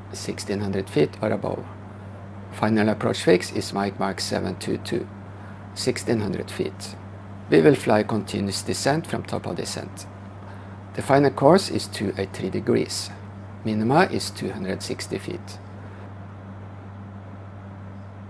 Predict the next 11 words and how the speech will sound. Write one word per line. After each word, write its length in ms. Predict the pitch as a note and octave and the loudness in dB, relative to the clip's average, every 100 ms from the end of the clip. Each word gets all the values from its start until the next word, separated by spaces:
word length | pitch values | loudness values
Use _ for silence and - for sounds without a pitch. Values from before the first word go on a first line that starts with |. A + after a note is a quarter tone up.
| G2 G2 G2 G2 G2 G2 - - - - - - - | -12 -12 -12 -12 -12 -12 -14 -14 -12 -12 -12 -12 -6
The 240 | - A2+ G#2+ C3+ | 0 2 2 8
H 340 | D3 D#3+ - | 8 8 2
on 120 | G#2 F#2+ | -4 -2
the 80 | |
map 360 | F#2 A#2 F3 - - | 2 6 6 6 -6
means 260 | G2+ G2+ - | -4 -4 -4
it's 240 | - - | -6 -2
a 60 | G2 | -4
three 280 | - - G2 | -2 -2 0
D 160 | G#2 | 0
approach, 580 | G#2 - G#2 - G2 | -2 -2 -2 -2 -4